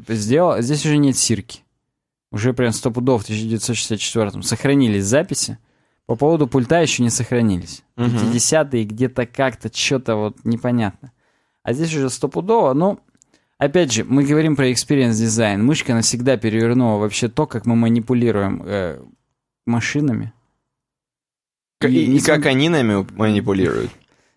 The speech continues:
Speaker 1: Да, и несмотря на то, что прототип, который был создан в шестьдесят четвёртом году, это просто кусок дерева сраного с диском каким-то непонятным, с кнопулечкой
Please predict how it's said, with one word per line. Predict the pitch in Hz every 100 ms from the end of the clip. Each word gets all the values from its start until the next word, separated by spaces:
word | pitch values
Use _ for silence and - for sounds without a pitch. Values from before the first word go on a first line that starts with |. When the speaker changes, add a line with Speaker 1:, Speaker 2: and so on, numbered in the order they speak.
| -
Speaker 1:
Да, | 139 139 127
и | 110
несмотря | 117 151 156
на | 151
то, | 147
что | -
прототип, | 135 131 135 147 135
который | 120 117
был | 110 113
создан | 139 123 113
в |
шестьдесят | - 123
четвёртом | 110 - 123 123 120
году, | 120 123
это | 127 -
просто | 104 120 -
кусок | 107 - 113
дерева | 101 131 160 113
сраного | - 113 107 101
с | 101
диском | 98 139 - 110
каким-то | 101 - 120 -
непонятным, | - 113 110 107 - 107
с | -
кнопулечкой | - 110 131 160 147 - 120